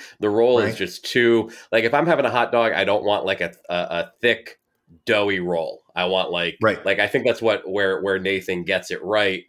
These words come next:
Speaker 1: is that it's a very minimal roll that they put it on.
Speaker 2: Sure.
Speaker 1: Like, you really get,
Speaker 2: Of course.
Speaker 1: you know, I don't think you should have more roll than meat in your mouth at any time.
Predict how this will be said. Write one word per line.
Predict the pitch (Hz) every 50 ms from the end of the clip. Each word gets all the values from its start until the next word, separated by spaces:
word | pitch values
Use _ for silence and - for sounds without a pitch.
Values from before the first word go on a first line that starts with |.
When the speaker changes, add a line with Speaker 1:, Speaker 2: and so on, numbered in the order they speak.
| _ _ _ _ _
Speaker 1:
is | - 90 90 87
that | 92 90 87 87 87
it's | 85 -
a | 101
very | 87 82 101 98 101 98 92
minimal | 92 95 98 92 92 92 90 87 82 80
roll | 82 90 90 85 82
that | 80 78
they | - 82
put | 80 - 92 85 76
it | 71
on. | 73 -
Speaker 2:
Sure. | - 208 214 196 127
Speaker 1:
Like, | 82 - -
you | 95 95 95
really | 92 95 107 107 104 101 98
get, | 87 95 95 92
Speaker 2:
Of | 90
course. | - 156 95 - - - - - -
Speaker 1:
you | 104
know, | 87
I | - 101 120
don't | 127 123
think | - 131
you | 113 113
should | 117 113
have | 117 107 95
more | 98 101 104 107 104 101 92
roll | 92 98 98 95 95 95 95 92 95 - _ _ _ -
than | 87 95 95 92 90
meat | 95 98 95 90 - - - - - _ _ _ _ _ _
in | 107 104 101
your | 98 92
mouth | 92 87 85 82 82
at | 85 80
any | 82 78 78
time. | 78 - 82 69 58 53